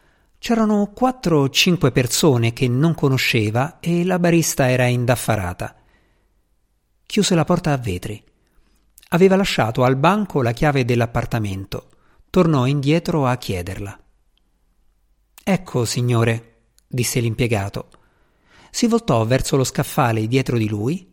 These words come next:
prese un foglietto e si girò di nuovo per porgerlo a Jens. "Hanno appena lasciato questo messaggio per lei." Jens prese il foglietto.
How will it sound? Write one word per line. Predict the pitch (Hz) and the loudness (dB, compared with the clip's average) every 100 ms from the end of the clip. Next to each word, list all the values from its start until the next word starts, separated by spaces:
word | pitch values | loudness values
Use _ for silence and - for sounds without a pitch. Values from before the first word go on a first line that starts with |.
| _ | _
prese | 185 170 135 | 0 0 0
un | 120 | -2
foglietto | 117 208 226 214 - - - - | -2 0 0 -2 -4 -10 -10 -4
e | 190 190 | -2 -2
si | - 208 | -2 0
girò | 185 165 143 | 2 2 2
di | 185 | 2
nuovo | 135 123 180 190 | 0 0 -2 -2
per | 196 202 | -4 -4
porgerlo | - 107 107 135 151 160 160 | -6 -6 -4 -2 0 2 2
a | 160 | 0
Jens. | 107 90 90 - - _ _ _ _ _ _ _ _ _ _ _ _ _ | -4 -8 -10 -12 -14 _ _ _ _ _ _ _ _ _ _ _ _ _
"Hanno | 175 185 196 | 2 4 4
appena | 190 240 214 | 2 0 2
lasciato | 156 - 180 170 | 0 0 -2 0
questo | - 143 - | 0 0 0
messaggio | 139 - 160 147 | -2 0 -2 0
per | 139 156 | 0 0
lei." | 127 92 92 107 _ _ _ _ _ _ _ _ _ _ _ _ _ - | -2 -4 -8 -12 _ _ _ _ _ _ _ _ _ _ _ _ _ -6
Jens | 202 254 - 113 - | -2 -2 -2 -6 -4
prese | 117 - | -4 0
il | 123 | -2
foglietto. | 120 135 117 98 - - - | -2 -2 -2 -4 -6 -10 -10